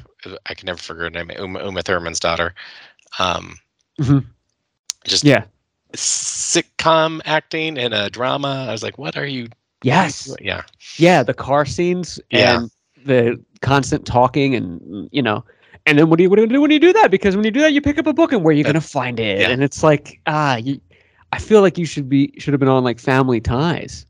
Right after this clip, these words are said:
Speaker 1: Yeah, it is, like, s-, uh, sassy over-talking, uh, that I
Speaker 2: Yeah.
Speaker 1: think is kind of cute and move things along, and I, I think it's just been annoying. But if you love it, good for you, people.
Speaker 2: Yeah, yeah. We'll see what happens. I'm gonna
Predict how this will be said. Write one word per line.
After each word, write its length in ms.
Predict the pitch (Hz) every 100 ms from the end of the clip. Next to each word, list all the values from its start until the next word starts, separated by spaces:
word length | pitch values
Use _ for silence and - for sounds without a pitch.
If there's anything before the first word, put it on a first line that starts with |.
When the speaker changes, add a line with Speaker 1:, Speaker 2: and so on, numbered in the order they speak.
| -
Speaker 1:
Yeah, 380 | 120 101 90 92
it 200 | 110 117
is, 220 | 120 113
like, 180 | 107 98
s-, 220 | - - -
uh, 180 | 101 98
sassy 480 | - 135 127 135 107
over-talking, 720 | 107 107 117 101 113 104 104 - - _ -
uh, 180 | 95
that 180 | 107 110
I 40 | 117
Speaker 2:
Yeah. 80 |
Speaker 1:
think 200 | 113 117
is 140 | 101 92
kind 180 | 107 95
of 120 | 87
cute 420 | - 110 101 98
and 180 | 95 92
move 160 | 98 92
things 240 | 101 92
along, 380 | 92 92 92 92
and 100 | 90
I, 120 | 87 -
I 60 | 90
think 120 | -
it's 120 | 76
just 180 | - -
been 120 | -
annoying. 360 | 50 50 - -
But 260 | - - - - - - _ -
if 100 | 120
you 100 | 139
love 200 | 147 151
it, 160 | 143 -
good 140 | 131
for 100 | -
you, 140 | 104
people. 320 | 92 98 98 90 _ - _ _ _ _ _ _
Speaker 2:
Yeah, 240 | 208 254 185 - -
yeah. 260 | 147 147 135 _ -
We'll 100 | 160
see 140 | 180
what 100 | 156
happens. 260 | 131 127 135
I'm 80 |
gonna 200 | 165 151